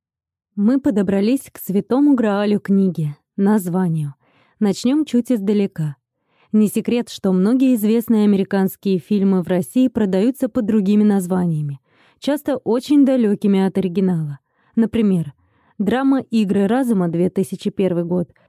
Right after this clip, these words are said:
в оригинале «Beautiful Mind», в переводе «Прекрасный разум».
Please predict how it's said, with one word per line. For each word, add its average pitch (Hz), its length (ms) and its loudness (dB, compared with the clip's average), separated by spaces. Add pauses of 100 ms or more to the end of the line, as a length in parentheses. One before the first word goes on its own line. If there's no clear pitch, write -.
(100)
в 214 140 -2
оригинале 208 540 0
«Beautiful 220 680 0
Mind», 175 460 0 (360)
в - 80 -20
переводе 233 460 0
«Прекрасный 196 680 -2
разум». 170 540 -2